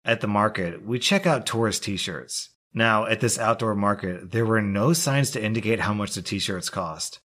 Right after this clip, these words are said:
When one of my, <laughs> when one of my friends asked how much, he was quoted something like two hundred forty pesos a shirt. My friend thought for a second and said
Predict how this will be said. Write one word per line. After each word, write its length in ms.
When 220
one 120
of 60
my, 100
<laughs> 1160
when 200
one 140
of 60
my 160
friends 280
asked 280
how 160
much, 380
he 120
was 160
quoted 380
something 340
like 220
two 160
hundred 320
forty 240
pesos 440
a 80
shirt. 460
My 220
friend 340
thought 240
for 80
a 80
second 400
and 160
said 440